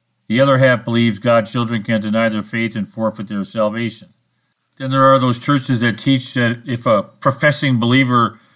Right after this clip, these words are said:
commits certain sins, they probably were never saved in the first place.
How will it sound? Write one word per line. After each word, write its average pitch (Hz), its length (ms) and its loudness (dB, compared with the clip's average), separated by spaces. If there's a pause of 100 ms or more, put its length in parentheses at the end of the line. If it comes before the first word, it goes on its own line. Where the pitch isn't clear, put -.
(360)
commits 143 320 0
certain 139 320 0
sins, 151 560 0
they 123 320 2
probably 120 540 2
were 107 180 0
never 107 300 0
saved 110 640 -2 (200)
in 101 80 -2
the 95 60 -2
first 131 280 0
place. - 500 -12